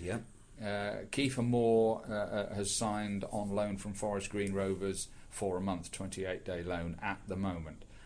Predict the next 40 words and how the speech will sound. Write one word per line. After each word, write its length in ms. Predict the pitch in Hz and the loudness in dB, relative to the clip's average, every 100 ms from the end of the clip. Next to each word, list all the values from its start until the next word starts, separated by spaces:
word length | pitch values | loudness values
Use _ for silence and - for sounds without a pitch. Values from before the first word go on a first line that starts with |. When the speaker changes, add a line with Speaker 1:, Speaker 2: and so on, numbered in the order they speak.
| - - - | -18 -16 -8
Speaker 2:
Um, 420 | 92 92 92 92 - | -6 -4 -4 -6 -2
hasn't 400 | 127 127 120 - | 0 0 -2 -2
quite 360 | 135 123 113 | 2 2 2
been, 240 | 98 98 95 - - | -2 0 -2 -8 2
well, 200 | 120 131 - 127 - | 2 2 -2 -4 -4
<laughs> 340 | - - - | -12 -12 -10
he 140 | - 131 | 0 2
hasn't 300 | 170 165 - | 4 2 2
quite 280 | 180 165 123 | 4 4 2
been 140 | 110 | 2
getting 300 | 123 120 117 | 4 4 4
into, 640 | 117 113 117 113 110 110 110 | 2 2 2 2 2 0 0
uh, 160 | 107 | 0
Forest 360 | 104 127 110 - | 2 4 4 4
Green's 380 | 131 120 104 - | 4 6 2 0
top 220 | 120 120 | 0 0
of 60 | |
the 60 | 104 | -4
table 360 | - 120 110 98 | 4 4 4 0
team 260 | 117 104 | 2 2
as 100 | 98 | 0
much 180 | 110 107 | -2 -2
as 100 | 98 | -2
he 100 | 101 | 0
would 160 | 101 107 | 0 4
like, 260 | 147 101 | 4 2
although 180 | 104 107 | 2 2
he 80 | 113 | 2
has 140 | 123 | 0
scored 240 | 123 113 110 | 2 0 0
four 280 | 110 107 101 | 2 2 4
goals, 520 | 113 104 92 87 - | 4 4 0 -4 -4
Speaker 1:
Yeah. 140 | 104 95 | 0 0
Speaker 2:
uh, 440 | - 101 98 101 98 | 0 -2 -2 -2 -2
a, 20 | |
a, 20 | |
a 40 | |
couple 340 | 101 110 104 101 | -4 -4 -2 0
of, 240 | 87 87 | -2 -2
um, 280 | 104 98 | -4 -2